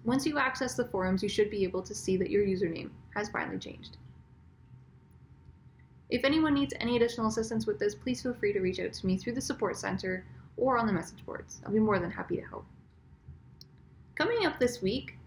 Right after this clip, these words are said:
is Valentine's Day, and Equination dot net is sharing the love this week with twenty percent off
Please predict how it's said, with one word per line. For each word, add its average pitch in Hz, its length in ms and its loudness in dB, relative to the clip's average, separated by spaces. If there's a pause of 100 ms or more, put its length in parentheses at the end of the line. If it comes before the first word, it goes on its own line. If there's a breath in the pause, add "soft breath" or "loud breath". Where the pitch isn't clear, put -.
(120)
is 285 180 0
Valentine's 269 640 2
Day, 165 360 -2 (160)
and 202 340 0
Equination 262 460 2
dot 240 120 2
net 202 200 0
is 202 160 0
sharing 196 280 4
the 202 60 2
love 170 300 2
this 180 180 0
week 165 260 0
with 185 140 0
twenty 262 280 2
percent 269 400 2
off 254 320 0